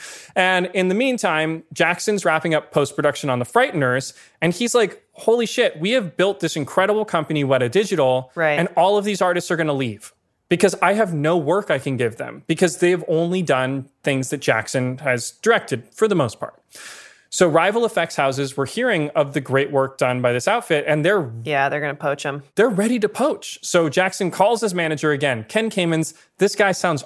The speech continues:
Speaker 1: awesome. Like, what a, he is, he is such an, I don't wanna undersell how instrumental he is in getting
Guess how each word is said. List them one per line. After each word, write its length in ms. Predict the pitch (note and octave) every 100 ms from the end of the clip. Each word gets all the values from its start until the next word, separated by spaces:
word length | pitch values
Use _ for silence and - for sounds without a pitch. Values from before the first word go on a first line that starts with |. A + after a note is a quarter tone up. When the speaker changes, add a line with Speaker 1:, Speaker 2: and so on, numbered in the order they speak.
| -
Speaker 1:
awesome. 400 | A2+ - A#2 - -
Like, 280 | C#3+ - C#3+
what 180 | F3+ A3
a, 180 | A3 G#3+
he 180 | G3
is, 120 | F#3+ F3
he 140 | E3 F3+
is 100 | -
such 160 | G3+
an, 100 | A3 G3+
I 100 | E3
don't 300 | E3+ F#3 G3+
wanna 140 | G3
undersell 380 | E3+ D#3 C#3 C#3+
how 180 | C3 D3
instrumental 400 | C#3 - C3+ B2+
he 160 | A#2+ B2
is 120 | B2
in 60 |
getting 380 | A#2 A#2 A#2 A#2+